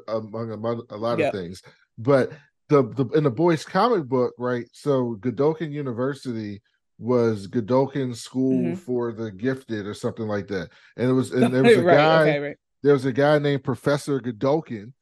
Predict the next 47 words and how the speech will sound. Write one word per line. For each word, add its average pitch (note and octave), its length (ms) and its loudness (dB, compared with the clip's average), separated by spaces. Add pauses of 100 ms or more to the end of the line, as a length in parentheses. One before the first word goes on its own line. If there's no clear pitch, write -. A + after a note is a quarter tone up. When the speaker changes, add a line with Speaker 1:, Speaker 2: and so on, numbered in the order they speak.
(340)
Speaker 1:
who C#3 120 -2
was B2 180 0
basically C3 760 0 (220)
a B2+ 80 2
Professor C3+ 560 0
X - 340 0
allegory, A2 680 -4 (420)
and B2 180 0
he C#3+ 120 2
had C#3 160 4
a B2+ 60 2
team E3 360 2
called B2+ 280 4
the B2 60 0
Speaker 2:
Yeah, F3 220 2
you E3+ 140 6
might F#3+ 60 4
Speaker 1:
G-Men. F3+ 100 4
Speaker 2:
have D#3 80 -2
mentioned D#3 260 -6
this D#3+ 120 -8
before, D3+ 340 -4
now D3 140 -4
that D3+ 60 -2
I D#3 60 -2
Speaker 1:
Yeah, - 60 -8
Speaker 2:
think - 140 -6
Speaker 1:
and C#3 80 -6
Speaker 2:
about - 100 -4
Speaker 1:
so C3 320 -2 (220)
Speaker 2:
it. - 60 -10
Mm-hmm. F3 240 -4
Speaker 1:
that's F3 200 0
Speaker 2:
Yeah, F3 80 8
Speaker 1:
what F3+ 80 6
Speaker 2:
you A3+ 60 0
told F#3+ 200 4
Speaker 1:
this, E3+ 80 0
Speaker 2:
us E3+ 40 -14
this E3 120 -6
before. D3+ 460 -6
Speaker 1:
they F#3 120 8
kinda G#3+ 320 6
changed D#3 400 -2
that D3 180 2
up D3 280 2
here G#3 320 0